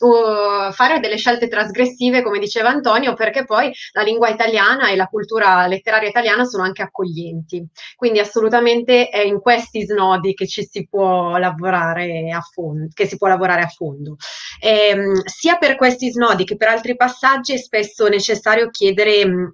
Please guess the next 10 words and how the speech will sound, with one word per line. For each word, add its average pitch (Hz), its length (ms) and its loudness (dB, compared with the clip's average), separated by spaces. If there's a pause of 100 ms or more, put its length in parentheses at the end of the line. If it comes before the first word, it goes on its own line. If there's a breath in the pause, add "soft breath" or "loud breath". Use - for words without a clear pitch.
una 196 280 0
conferma, 208 880 2
un 196 140 0
aiuto 220 540 -2
a 180 240 0
un 190 360 -2
parlante 180 640 -2
madrelingua. 190 720 0 (440 loud breath)
E, 220 540 4
mm, 208 320 0